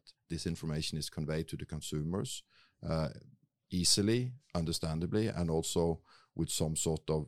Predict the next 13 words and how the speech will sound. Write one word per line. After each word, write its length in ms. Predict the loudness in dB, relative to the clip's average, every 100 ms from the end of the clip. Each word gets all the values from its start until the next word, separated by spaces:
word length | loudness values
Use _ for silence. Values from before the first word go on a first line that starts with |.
| -6
uh, 440 | -8 -6 -6 -8 -12 -4
standards 580 | -2 0 0 0 -2 -2
behind 340 | -2 -2 -4
it. 100 | -6
So, 320 | -2 0 0 -4 -20 -6
so 140 | -2
we 220 | 0 0
avoid, 400 | -2 0 0 0 -2 -4
uh, 340 | 0 0 -2 -4 -8 -12 -14 -6
greenwashing 680 | -2 0 0 -2 -2 -4 -2
and, 160 | -2 -4
and, 180 | -6 -6
and, 280 | -6 -6